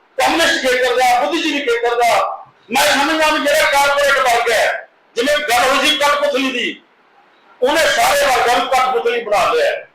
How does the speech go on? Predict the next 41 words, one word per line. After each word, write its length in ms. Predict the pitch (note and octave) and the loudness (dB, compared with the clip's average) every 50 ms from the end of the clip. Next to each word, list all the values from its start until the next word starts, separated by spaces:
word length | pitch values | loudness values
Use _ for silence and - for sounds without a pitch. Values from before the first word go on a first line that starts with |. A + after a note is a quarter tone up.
| _ _ _ _ - - | _ _ _ _ -4 -2
ਇੱਥੇ 200 | - - D4 C#4+ | -2 0 0 0
ਜਿਹੜੇ 200 | C#4+ D4+ D4+ C4+ | 0 0 0 0
ਸਾਰੇ 420 | - - B3+ D4 D#4+ E4 E4 D#4+ - | 0 0 0 2 2 2 2 0 0
ਵਿਚਾਰ 320 | - C4+ C4 A#3 - - | 0 0 2 2 2 2
ਨੇ 340 | - A#3+ - - - - - _ _ _ _ - | 0 0 0 -2 -4 -6 -12 _ _ _ _ -2
ਉਹ 260 | B4 C#4+ C#4+ C4+ - | 0 0 0 0 -2
ਸੀਮਤ 320 | - C4 D#4 D#4+ E4 E4 C#4 | -2 -4 -2 -2 0 0 0
ਹੋ 160 | C4+ C4+ C4+ | 0 0 0
ਕੇ 80 | C4 B3 | 0 0
ਰਹਿ 180 | B3 B3 B3 | 0 0 0
ਗਏ 220 | B3 B3 A#3+ A#3 A3+ | 0 0 0 0 2
ਆ, 380 | A3 A3 G#3 - - - - - - | 0 0 -2 -2 -6 -10 -14 -14 -10
ਸੁੰਗੜ 360 | - C4 C#4+ C#4+ C#4+ D4 - | -6 -4 -2 0 0 0 0
ਕੇ 160 | - C4+ C4 | 0 0 0
ਰਹਿ 180 | A#3 - A3 A3 | 0 0 0 0
ਗਏ 360 | A#3+ A#3 G#3+ G3+ F#3+ - - | 0 0 0 0 0 0 -2
ਆ। 140 | - - - - _ _ _ _ _ _ _ _ | -2 -6 -10 -16 _ _ _ _ _ _ _ _
ਸੋ 160 | - - B3+ C4+ | -6 -4 -2 0
ਮੈਂ 540 | C4+ C#4 C#4 C#4 C#4 C4 - - - - - _ _ _ _ - | 2 2 2 2 2 0 -2 -4 -6 -10 -16 _ _ _ _ -2
ਕਵੀ 260 | B3 B3 B3 C4+ C4+ C4 | 0 0 2 0 0 -2
ਦੀਆਂ 280 | C4+ C#4 C#4 C4+ C4 C4 - A3 | 0 0 0 0 0 -2 -2 -2
ਗੱਲਾਂ 220 | A3 A#3+ B3+ B3+ | 0 0 2 2
ਦੇ 140 | B3+ C4 C4+ | 2 2 0
ਵਿੱਚ 220 | C4 - - - | 0 0 -2 0
ਬਹੁਤ 300 | G3+ A3 B3 B3+ B3+ B3+ | 0 0 2 2 0 0
ਨੇ, 180 | B3+ B3 B3 A#3+ | 0 0 0 0
ਮੈਂ 160 | A#3 A#3 A3+ | 2 0 0
ਕਹਿੰਦਾ 300 | A#3 A3+ A#3+ A#3 A#3+ B3 | 0 0 0 0 0 0
ਵੀ 140 | A#3+ A#3 - - - - _ _ _ _ _ _ _ _ _ - | 0 -2 -6 -8 -14 -20 _ _ _ _ _ _ _ _ _ -4
ਮੈਂ 80 | F3+ G#3+ | -2 -2
ਵੀ 80 | A#3 | 0
ਕਾਫੀ 300 | A3 A#3 A#3 A3+ A#3 A3+ | 0 0 0 0 0 -2
ਟਾਈਮ 180 | - G3 C4 A3 | -2 -2 -2 0
ਲਾ 120 | G#3 G#3 | 0 0
ਸਕਦਾ। 640 | G3+ G3 G3+ G3+ G3+ G3 G#3+ - - - - - - - - _ _ _ _ _ _ _ _ _ _ _ _ _ _ - | 0 0 0 0 0 0 0 0 0 0 -2 -6 -12 -20 -20 _ _ _ _ _ _ _ _ _ _ _ _ _ _ -2
ਕਵੀ 220 | A#3+ C4 C4+ D4 | 0 0 0 0
ਦੇ 160 | C#4+ D4 D4+ | 0 0 2
ਦੋ, 520 | D4 D4+ C#4 C#4 C#4 C#4+ C#4 - - - A#3 | 2 2 2 2 2 0 0 0 -2 -2 -2
ਦੋ 160 | B3+ B3+ B3 | -2 0 0
ਸਤਰਾਂ 340 | A#3+ A#3 A#3 A#3 A#3+ B3+ B3+ | 0 0 0 2 2 2 0
ਨੇ, 380 | B3+ A#3+ B3 B3+ C4+ - - | 0 0 0 0 0 -2 -4